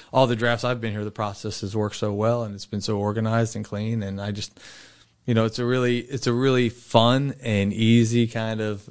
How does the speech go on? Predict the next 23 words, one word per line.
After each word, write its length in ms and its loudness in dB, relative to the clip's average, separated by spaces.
event 480 0
and 180 -6
day 240 0
for 340 -2
us. 180 -8
And, 200 -2
uh, 340 -2
you 100 -2
know, 80 -2
it's 120 -6
obviously 440 -2
a 40 -12
really 280 0
exciting 460 0
day 180 -4
for 240 -4
us 80 -4
'cause 180 -4
it's 180 -8
what 120 0
all 200 2
our 140 -2
work's 340 -2